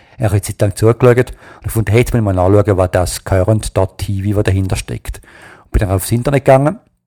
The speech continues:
und, äh, da ein Link auf meiner Seite und bin eigentlich, ja, da bin ich gestolpert, dann doch wieder über Wikipedia, über einen Beitrag, wo es drinnen gestanden, dass einer von der Gründer von der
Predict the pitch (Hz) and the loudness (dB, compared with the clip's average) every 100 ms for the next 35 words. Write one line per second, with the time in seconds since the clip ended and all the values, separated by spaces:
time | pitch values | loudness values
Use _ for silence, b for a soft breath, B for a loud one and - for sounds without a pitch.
0 | _ _ _ - 110 104 95 90 87 87 | _ _ _ -6 -2 0 2 2 0 -2
1 | - _ - 87 92 95 98 101 - 98 | -8 _ -4 0 0 -2 -4 -6 -4 -4
2 | 95 110 - 131 110 B B B B 139 | -2 -4 -2 -2 -2 B B B B -6
3 | 135 143 120 110 110 104 - - - _ | 2 2 2 0 -2 -4 -4 -10 -18 _
4 | - 92 95 113 101 113 117 - 110 113 | -6 -2 0 0 0 0 -2 2 2 4
5 | 127 127 - 98 98 - 98 101 - 110 | 0 0 -4 -2 -2 -2 -2 -2 -4 -4
6 | - 120 120 120 120 B B - 110 107 | -2 -2 4 4 4 B B -2 2 2
7 | 107 - 95 90 92 90 113 107 104 - | 0 -2 -2 -2 -4 -6 -2 0 -2 -2
8 | 87 90 113 87 90 - - 82 85 107 | -2 -2 -4 -2 -4 -8 -8 -6 -4 -4
9 | - 107 104 101 95 90 - - 95 101 | -2 -2 0 0 0 -2 -6 -4 -4 -2
10 | 107 107 113 104 98 95 | -2 0 0 2 2 0